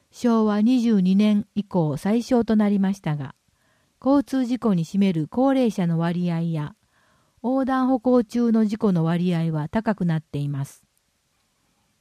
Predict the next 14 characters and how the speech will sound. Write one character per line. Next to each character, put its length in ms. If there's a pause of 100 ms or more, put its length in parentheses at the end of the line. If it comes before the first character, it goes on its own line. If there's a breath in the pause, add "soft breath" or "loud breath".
(140)
交 280
通 280
安 220
全 300
県 300
民 240
運 220
動 220
実 140
施 220
期 120
間 260
中 280
は、 300